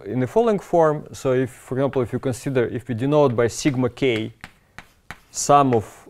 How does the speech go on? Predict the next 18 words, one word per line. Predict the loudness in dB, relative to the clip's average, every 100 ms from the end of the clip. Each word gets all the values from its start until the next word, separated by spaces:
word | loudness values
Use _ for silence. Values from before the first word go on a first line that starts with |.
| -8
phi | 0 2 4
I | 2 2
to | -2
the | -4
k, | 2 2 2 -8 -20 _ _ _ _ -20 -20 _ -20 -20 -20 _ -20 _ -20 _ _ _ -20 -20 _ _ _ -20 -20 _ _ _ _ _ _ _ _ _ -20 -20 _ _ -4
then | 4 6 8
they | 6
noticed | 8 6 6 4 4 -4 -2
that | 4 4 4
the | 2
interaction | 2 4 4 4 0 2
terms | 4 4 4
that | 2 2 -2
they | -20 -4 4 4 4
observed, | 0 0 6 6 6 0 -16
uh, | -4 2 2 2 0
were | 0 2
there | 6 6 6 0